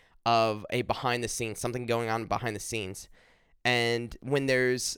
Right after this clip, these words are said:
hardship that we go through in our personal lives or around us,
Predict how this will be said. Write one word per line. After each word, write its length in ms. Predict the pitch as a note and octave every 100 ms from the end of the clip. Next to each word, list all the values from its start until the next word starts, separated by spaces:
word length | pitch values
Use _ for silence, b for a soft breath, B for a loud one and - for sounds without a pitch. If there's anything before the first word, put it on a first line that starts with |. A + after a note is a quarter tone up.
| -
hardship 760 | - D#3 D3+ D#3 - C#3 - A#2+
that 160 | A#2+
we 100 | A#2+
go 240 | A#2+ A#2 C3+
through 440 | - - G#2+ F2
in 100 | -
our 80 | B2+
personal 480 | - D3 C#3+ D3 C3
lives 400 | B2 A#2+ A#2 G#2+
or 80 | A2
around 500 | G#2+ G#2+ A#2 B2 G#2+
us, 360 | G2 - -